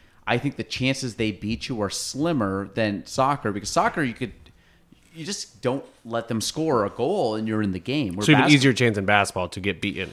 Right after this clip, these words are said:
Speaker 1: I just think in basketball,
Speaker 2: I
Speaker 1: 'cause
Speaker 2: would
Speaker 1: there's
Speaker 2: agree.
Speaker 1: so much back and forth that
Speaker 2: I would agree.
Speaker 1: it's easy for a good team to score, and it's, and you just, the, again, how many times do you defend in basketball? And how many times do you defend in soccer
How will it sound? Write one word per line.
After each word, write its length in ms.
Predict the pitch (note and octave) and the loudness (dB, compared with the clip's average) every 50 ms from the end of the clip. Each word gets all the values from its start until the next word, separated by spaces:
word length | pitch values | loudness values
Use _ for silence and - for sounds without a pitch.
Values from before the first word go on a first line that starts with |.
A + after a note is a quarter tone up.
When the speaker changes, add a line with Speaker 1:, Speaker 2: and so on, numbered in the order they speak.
| - - | -4 0
Speaker 1:
I 120 | - F3+ | 2 2
just 140 | G#3 A#3 - | 2 2 0
think 140 | C4+ A3 F3 | -2 -2 -2
in 100 | C#3+ G#2+ | -2 -2
basketball, 400 | G2+ F#2+ A#2 E3 - - C#3 A#2+ | -2 -4 -4 -4 -4 -4 0 2
Speaker 2:
I 60 | A2+ | 4
Speaker 1:
'cause 60 | A2+ A2 | 4 4
Speaker 2:
would 40 | A2 | 4
Speaker 1:
there's 80 | G#2+ G2 | 2 2
Speaker 2:
agree. 80 | G2 | 2
Speaker 1:
so 100 | C#3+ C#3+ | 2 4
much 180 | C#3 C3 - - | 2 2 0 0
back 240 | B2 A2 A2 - G#2+ | 0 0 0 0 -4
and 100 | G2 - | -6 -6
forth 380 | - D3+ E3+ E3 C#3 C3 - | -4 0 2 2 2 2 2
that 240 | B2 G#2+ G2+ F#2 - | 0 0 0 0 0
Speaker 2:
I 100 | - G2+ | 0 0
would 80 | F#2 F2+ | 0 0
agree. 220 | F2+ F2+ F#2 F2+ A#2+ | 0 0 0 0 -2
Speaker 1:
it's 160 | D3 - - - | -2 -4 -4 -4
easy 280 | F#3 F#3 F#3+ E3+ F#3+ | -4 -2 -2 -2 -4
for 160 | E3 - D#3 B2+ | -4 -2 -2 -2
a 20 | |
good 220 | G#2+ C3 C3+ C3+ - | -2 -2 -2 -2 -2
team 180 | - C3+ B2 | -2 -2 -2
to 80 | G#2+ F#2 | -2 -4
score, 520 | - - - A#2 A#2 C3 E3 G3+ G#3 - - | -6 -4 -2 -2 0 0 -2 -2 -6 -6 -4
and 100 | B2 A#2+ | -4 -2
it's, 280 | B2 A2+ - - - - - - _ _ _ | -2 -4 -6 -10 -16 -18 -20 -20 _ _ _
and 160 | C3+ C#3 D3+ D3+ | -4 0 2 2
you 120 | C#3+ C3+ | 2 0
just, 320 | C#3+ F3 E3 - - - A#2+ | 0 -4 -6 -6 -10 -12 -12
the, 100 | B2+ - - - _ _ _ _ A2 | -12 -12 -14 -18 _ _ _ _ -14
again, 320 | G2+ C3 C#3 G#2 E2+ D#2 - _ _ _ _ _ | -10 -8 -8 -8 -8 -12 -16 _ _ _ _ _
how 160 | - - F#3+ F3+ | -4 -2 -2 0
many 100 | G3 G3 | -2 -4
times 320 | - F3 D#3 D3 C#3 B2 | -6 -6 -6 -4 -6 -6
do 80 | A#2+ B2 | -6 -8
you 60 | A#2+ | -8
defend 420 | G2+ F#2+ - - B2+ B2 B2 A#2 G#2+ | -8 -10 -8 -6 -4 -4 -4 -4 -6
in 80 | F#2 | -6
basketball? 480 | F2+ G#2 G#2 B2 B2+ - - G2+ F#2+ F#2+ | -4 -4 -4 -4 -6 -8 -8 -8 -6 -6
And 80 | G2 | -6
how 40 | G#2+ | -6
many 100 | A2+ G#2 | -6 -6
times 160 | A2+ G2+ G2 | -8 -8 -8
do 60 | G#2 G2 | -8 -10
you 40 | |
defend 220 | - - G2+ F#2 F2+ | -8 -6 -6 -6 -6
in 80 | F2+ | -8
soccer 320 | - - B2 C3 B2 - | -8 -8 -8 -8 -10 -10